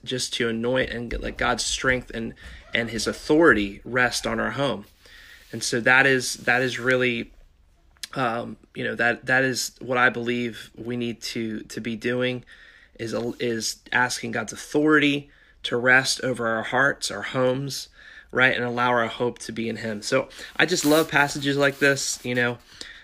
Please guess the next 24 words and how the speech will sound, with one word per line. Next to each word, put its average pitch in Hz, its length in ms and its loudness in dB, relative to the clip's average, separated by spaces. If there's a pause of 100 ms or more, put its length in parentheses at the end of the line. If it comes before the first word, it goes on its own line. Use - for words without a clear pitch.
that 117 640 4
just 123 260 -2
bring 143 160 4
us 127 120 0
so 131 140 2
much 131 200 0
comfort 120 380 -4
that - 160 -4
God 120 380 -2 (120)
is - 160 -10
our 107 100 -6
unshakable 110 580 -6
hope. - 300 -12 (160)
So - 140 -6
let 143 180 0
him 147 160 0
be 135 100 0
your 123 200 2
hope 120 340 -4
that 110 140 -2
is - 180 -10
unshaken 117 500 -4
today. 117 380 -4 (840)
Um, 113 480 -2